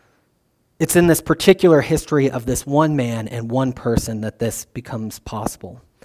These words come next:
The name of Jesus Christ covers the whole power of the Christian message because it indicates the whole of its content, because at its part, which is normative for the whole, is a message about him, and therefore a message about the event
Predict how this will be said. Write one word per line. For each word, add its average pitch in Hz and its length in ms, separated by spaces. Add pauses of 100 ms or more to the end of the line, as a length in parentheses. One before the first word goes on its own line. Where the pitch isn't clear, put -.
(560)
The 165 80
name 185 320
of 160 160
Jesus 165 340
Christ 156 320
covers 185 380
the 143 100
whole 196 320
power 170 360
of 135 100
the 131 60
Christian 147 380
message 113 420 (300)
because 147 220
it 156 100
indicates 165 460
the 143 100
whole 190 480
of 151 140
its - 160
content, - 640
because 131 260
at 143 80
its 135 180
part, 180 380 (300)
which 147 180
is 131 140
normative 202 420
for 180 140
the 165 80
whole, 120 360
is 127 160
a 131 60
message 151 520
about 123 360
him, 104 360
and 120 120
therefore 127 300
a 123 40
message 156 460
about 117 300
the 110 100
event 131 400